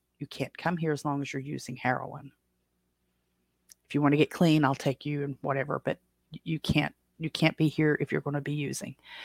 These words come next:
So, um, these are all things that we have to balance, and we have to balance them not on the, what we think, but on prayer. We have to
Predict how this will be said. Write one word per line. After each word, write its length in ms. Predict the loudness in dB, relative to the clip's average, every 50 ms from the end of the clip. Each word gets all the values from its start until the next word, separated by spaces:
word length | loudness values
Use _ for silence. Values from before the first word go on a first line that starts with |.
| -12 -12 -12 -10 -10 -10 -12 -12 -14 -14 -12
So, 420 | -8 8 12 12 12 12 12 12 12 _ -20 _ -10 0 8
um, 380 | 12 12 12 12 12 12 12 8 0 _ _ _ _ _ 12
these 220 | 12 12 12 12
are 100 | 12 12
all 180 | 12 12 12 12
things 300 | 12 12 10 10 10 6
that 140 | 2 4
we 80 | 4 6
have 200 | 6 6 4 4
to 80 | 4 2
balance, 440 | 4 6 6 6 6 4 2 0 0 2
and 100 | 2 2
we 80 | 4 2
have 220 | 2 2 2 4
to 80 | 2 4
balance 460 | 6 6 6 6 6 4 2 2 2
them 200 | 2 2 2 4
not 240 | 6 8 8 8 8
on 120 | 6 6
the, 60 | 4
what 300 | 4 4 4 4 4 2 0
we 200 | 0 2 2 2
think, 480 | 0 2 4 6 6 6 4 -2 -6 -2
but 140 | -2 -2 -2 _ _ _ _ _ _ _ _ _ -4
on 200 | -2 -2 -2 -2
prayer. 420 | -2 0 4 4 6 6 6 4
We 160 | 2 0 -4
have 340 | -6 -2 2 2 2 2 2 -4
to 80 | -10